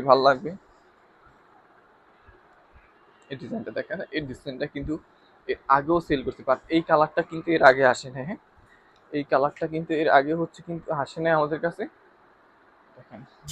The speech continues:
ফ্রন্ট পার্টটা হচ্ছে এটা, এটা হচ্ছে ব্যাক পার্টটা। এই কালারটা কিন্তু নতুন আসছে, একদম নতুন আসছে। কাপড়ের ফিনিশিংটাও কিন্তু খুবই ভালো আসছে। এটা সালোয়ারটা হচ্ছে এটা। ওড়নাটা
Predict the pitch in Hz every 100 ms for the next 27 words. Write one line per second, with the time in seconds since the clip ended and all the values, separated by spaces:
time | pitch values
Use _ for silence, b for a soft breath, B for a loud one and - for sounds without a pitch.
0 | 120 - 131 - 147 - 151 147 143 -
1 | 120 - _ _ _ _ _ _ _ _
2 | _ _ _ _ _ _ - 165 147 143
3 | 156 127 123 - 127 - - - - 143
4 | 131 131 143 156 156 156 151 147 170 127
5 | - 156 160 175 143 139 127 - 170 285
6 | _ _ _ _ _ - 127 - 156 -
7 | 147 147 156 156 165 170 165 170 - 143
8 | 160 165 143 156 156 - 226 - _ _
9 | _ _ _ _ _ - 147 143 - 139
10 | 151 - 160 147 - 160 208 294 b b
11 | _ _ _ _ - - _ _ _ _
12 | _ _ _ _ _ _ _ 143 139 139